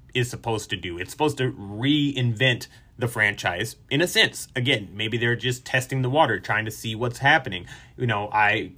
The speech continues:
we kind of felt like that's what was going on with Pokemon Legends Arceus, and they did,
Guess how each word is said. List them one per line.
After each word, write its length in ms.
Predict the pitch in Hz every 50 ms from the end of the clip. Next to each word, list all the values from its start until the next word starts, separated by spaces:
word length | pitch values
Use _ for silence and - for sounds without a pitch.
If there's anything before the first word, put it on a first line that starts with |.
| - 123
we 120 | 120 113
kind 220 | - - 156 170 165
of 60 | 131
felt 200 | - 131 127 -
like 120 | 123 123 123
that's 220 | 123 123 120 -
what 120 | 135 120 110
was 120 | 120 110
going 260 | 113 120 113 110 117
on 200 | 123 120 117 113
with 140 | 110 110 -
Pokemon 420 | - 131 123 123 123 120 117 113
Legends 300 | 113 110 107 107 117 113
Arceus, 520 | 156 170 233 - - - 92 92 90 - -
and 100 | 107 104
they 60 | 104
did, 240 | 120 165 160 127